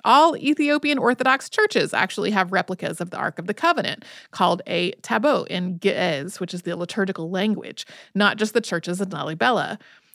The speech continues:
Although viewing of this replica is restricted to specific church officials in a specific part of the churches called the Holy of Holy,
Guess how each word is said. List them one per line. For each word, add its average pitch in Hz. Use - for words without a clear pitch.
Although 214
viewing 269
of 247
this 254
replica 220
is 170
restricted 202
to 208
specific 214
church 202
officials 185
in 175
a 175
specific 190
part 269
of 180
the 175
churches -
called 170
the 170
Holy 190
of 151
Holy, 190